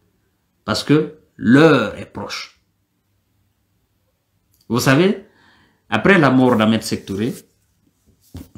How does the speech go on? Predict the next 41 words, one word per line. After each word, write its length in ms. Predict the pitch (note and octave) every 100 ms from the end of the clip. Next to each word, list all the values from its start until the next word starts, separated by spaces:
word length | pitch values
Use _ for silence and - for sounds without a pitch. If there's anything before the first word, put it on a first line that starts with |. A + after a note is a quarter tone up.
| - _
Lansana 360 | C3 D3 B2+ A2
Conté 260 | A#2 A2+
a 60 | G#2
pris 160 | B2
le 140 | G#2+ F#2+
pouvoir. 420 | G2 G2 F#2+ - -
Après 260 | A2 - D#3+
la 120 | A#2+
mort 200 | B2 A2+
de 60 |
Lansana 400 | G#2 A2 A2 G2
Conté, 560 | F#2 F#2 F#2+ A2 D3 - _ _ _ _ _
euh, 220 | G2+ F#2 G#2+
Dadis 360 | A#2+ A2+ C#3
Camara 600 | - A2 A2 A#2 C3+ - -
et 100 | A#2
Sekouba 400 | A#2+ G#2+ A2+ A#2+
Konaté, 380 | A2+ G#2+ G2 A2
ils 140 | G2+
ont 80 | F#2+
pris 140 | G#2+
le 160 | F#2 F2+
pouvoir. 540 | - D2 D2+ - - -
Et 80 | A2+
après 320 | A2 F#3 F#3
la 120 | A#2
mort 340 | A2+ C3 A2+
d'Alpha 300 | G2 F#2+ -
Condé, 640 | F#2 F#2+ F#2 F#2 D#3+ - _ _ _
c'est-à-dire 460 | - A#2 C3 F3+ F3 - _
que 80 | -
le 260 | G#2 A2+ C#3
cercle 480 | C#3 A3+ F#3+ B2+ -
qui 240 | A#2 G#2
est 60 | F#2+
là, 340 | G2+ E2+ - -
ils 380 | D3+ C#3 A#2 C#3+
ont, 140 | C#3+
ils 160 | D#3+ C3+
préparent 500 | F#3 G3 A3+ G3+ A#2+
déjà 500 | A#2 A2+ C#3+ E3+ F3+